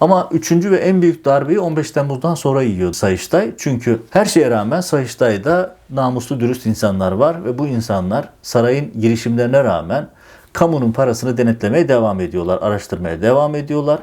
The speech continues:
Ve Erdoğan tam kontrol sağlayabilmek için on beş Temmuz atmosferinde Sayıştay'dan bir sürü kıyım yapıyor. Düşün, hani normalde Sayıştay çalışanının on beş Temmuz'da ne ilgisi olabilir dersiniz. İlgisi yok zaten. Olmasa da gerekmiyor. Hep söylüyorum, on beş Temmuz'da ne yaptığının hiç önemi yok. Fişlemelere göre hareket ediyorlar.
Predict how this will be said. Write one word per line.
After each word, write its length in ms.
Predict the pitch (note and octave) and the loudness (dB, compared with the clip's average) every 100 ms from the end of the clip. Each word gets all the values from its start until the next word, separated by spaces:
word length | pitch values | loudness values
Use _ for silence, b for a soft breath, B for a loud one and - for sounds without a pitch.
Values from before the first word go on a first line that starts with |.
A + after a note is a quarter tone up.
| b b b b | b b b b
Ve 60 | D3 | 0
Erdoğan 520 | - E3 E3+ C3 D#3+ - | 4 2 2 -2 -4 -4
tam 260 | F3 F3 | -4 -4
kontrol 560 | - C3 B2 C#3+ B2+ - | -6 -8 -4 -2 -2 -6
sağlayabilmek 760 | - B2+ B2+ B2+ B2+ D3 D#3+ | -2 0 0 0 -2 -2 -4
için 300 | A2+ - F3 - | -4 -6 -6 -6
on 200 | D#3+ D#3 | -4 -2
beş 140 | B2 - | -2 -2
Temmuz 300 | A2 G#2+ A2+ | -2 0 0
atmosferinde 840 | C3+ A#2+ A2+ - G#2 G#2+ E3 E3+ A2+ | 0 -2 -4 -2 0 2 2 0 -4
Sayıştay'dan 720 | - C#3+ B2+ - B2 B2 D#3+ E3 | -4 0 0 0 0 0 -4 -2
bir 160 | G3+ | -2
sürü 420 | - C3 E3+ - - | -2 0 2 0 -6
kıyım 260 | - D3+ A#2+ | 0 2 2
yapıyor. 320 | F#2 - F2 - _ | 0 -2 -6 -6 _
Düşün, 200 | - A2+ | -4 0
hani 280 | G#2+ A2 G#2+ - | 0 0 -2 -2
normalde 480 | C3 B2 A#2 A#2 A#2 | 2 2 2 0 -2
Sayıştay 580 | A#2 A#2 A2+ B2+ A#2 A2+ | 0 0 2 0 0 -2
çalışanının 760 | A#2 G#2+ - A2 A2 A2+ A2+ - _ _ | -2 -4 -2 0 2 0 0 -6 _ _
on 140 | A#2 A2 | 0 0
beş 120 | G#2+ | 0
Temmuz'da 320 | A2+ G#2 G#2+ | 0 0 0
ne 120 | C3 | 0
ilgisi 240 | G#2+ F#2 F#2+ | -2 -2 -2
olabilir 360 | F2+ E2+ D#2+ | -2 -2 -4
dersiniz. 380 | E2+ D#2 D3+ E3 | -2 -2 -4 -4
İlgisi 320 | E3 C#3+ - | -2 0 2
yok 140 | C3 - | 0 0
zaten. 400 | D#2+ D2+ D#3 G3+ B B B | -4 -2 -6 -6 B B B
Olmasa 360 | - B2+ B2+ B2+ | 0 2 2 0
da 80 | C3 | 0
gerekmiyor. 540 | A#2+ A#2 A#2+ G2 F2+ | 2 2 0 -2 0
Hep 120 | B2 | 0
söylüyorum, 440 | - A#2 A2 F#2+ F#2+ | 0 0 2 2 0
on 140 | A2 | 0
beş 140 | A2+ - | 0 0
Temmuz'da 320 | A2+ G#2 G#2+ | -2 0 0
ne 60 | |
yaptığının 320 | A2 G#2+ G#2+ A2+ | 0 0 -2 -2
hiç 100 | A#2+ | -2
önemi 260 | G#2 G2+ | 0 0
yok. 100 | B2+ | -2
Fişlemelere 540 | - - - C#3+ C3 G2+ | -6 -4 0 2 2 2
göre 140 | F2+ | 0
hareket 300 | E2+ E2+ F2+ | -4 -6 -6
ediyorlar. 380 | E2+ E2+ A2+ | -4 -2 -2